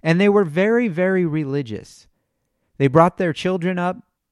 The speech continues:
in the Methodist religion, but the topic of our podcast rejected his religion. He did not want to be part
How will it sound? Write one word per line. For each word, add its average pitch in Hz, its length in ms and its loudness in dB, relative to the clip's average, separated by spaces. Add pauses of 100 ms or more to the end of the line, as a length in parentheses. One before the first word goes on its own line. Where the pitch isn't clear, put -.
(180)
in 143 140 0
the 143 60 0
Methodist 143 640 -2
religion, 117 680 -6 (720)
but 143 140 -2
the 160 120 -2
topic 202 380 -2
of 123 140 -6
our 160 180 -2
podcast 107 760 -8 (120)
rejected 113 760 -8
his 101 220 -8
religion. 101 600 -8 (500)
He 196 160 0
did 196 180 0
not 190 300 -2 (320)
want 156 280 -2
to 139 80 -8
be 120 120 -6
part 117 440 -4